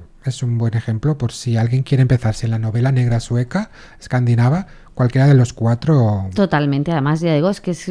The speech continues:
Speaker 2: mm, mm, es, mm, Suecia es famosa por su novela negra, o sea
Speaker 1: Ujú.
Speaker 2: que me parece bonito que le hagamos un homenaje.
Speaker 1: ¿Y tú de qué nos vas a hablar?
Speaker 2: Pues yo, mm, para empezar, te voy a dar un detalle.
Speaker 1: Venga.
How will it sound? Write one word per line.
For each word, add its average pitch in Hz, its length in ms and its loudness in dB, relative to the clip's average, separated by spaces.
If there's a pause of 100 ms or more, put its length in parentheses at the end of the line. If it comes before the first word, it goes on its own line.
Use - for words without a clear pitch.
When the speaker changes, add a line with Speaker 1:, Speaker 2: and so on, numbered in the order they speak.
Speaker 2:
mm, 165 420 0 (640)
mm, 165 500 2
es, - 280 -4
mm, 156 460 0
Suecia 170 340 -4
es 160 120 -6
famosa 180 400 0
por 156 140 -4
su 143 400 -6
novela 147 320 -4
negra, 190 280 -4
o - 20 2
sea 147 140 2
Speaker 1:
Ujú. 160 100 4
Speaker 2:
que 135 180 -4 (640)
me 156 120 -2
parece 143 340 -2
bonito 165 320 -2
que - 60 -8
le 151 80 -2
hagamos 135 300 -4
un 190 120 2
homenaje. 147 580 -2
Speaker 1:
¿Y 160 80 0
tú 151 120 4
de 165 100 6
qué 170 60 4
nos 139 140 6
vas 120 160 4
a 113 40 2
hablar? 123 280 -2 (300)
Speaker 2:
Pues 214 180 2
yo, 285 360 4 (140)
mm, 202 840 4 (480)
para 262 140 2
empezar, 294 280 -4
te - 80 -6
voy 330 100 4
a - 20 4
dar 339 140 4
un 339 180 4
detalle. 135 500 0
Speaker 1:
Venga. 101 500 -2